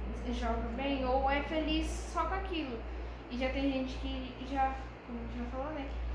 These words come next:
fica humilhando, fica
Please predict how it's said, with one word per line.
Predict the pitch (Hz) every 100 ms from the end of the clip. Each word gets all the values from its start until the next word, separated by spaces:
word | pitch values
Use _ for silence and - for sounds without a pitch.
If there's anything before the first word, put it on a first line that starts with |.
| - 277 277 - -
fica | 269 - 277 269 254 226 214 202
humilhando, | 254 254 285 269 277 277 262 226 220 208 196
fica | 247 233 240 233 220